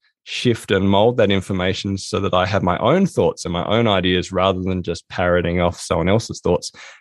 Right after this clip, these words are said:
None of that happens if we don't make space for deep thought, for quiet,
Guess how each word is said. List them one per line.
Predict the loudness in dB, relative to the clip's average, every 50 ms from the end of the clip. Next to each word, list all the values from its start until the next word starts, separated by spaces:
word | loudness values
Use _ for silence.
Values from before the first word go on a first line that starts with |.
| _ 2
None | 2 4 4 4
of | 4 2
that | 0 -2
happens | 0 -2 -4 -2 0 -2 -2 0
if | -2 0 0
we | 2
don't | 2 2 2 2
make | 2 0 0 0 -4
space | -8 -4 0 2 2 2 0 0
for | -4 -4
deep | -2 0 0 0 0 -2
thought, | -6 -2 0 2 4 4 2 0 -8 _ _ _ _ -20
for | -12 -6 -6 -4
quiet, | -4 -4 -2 0 2 2 2 2 0 0 -4 -10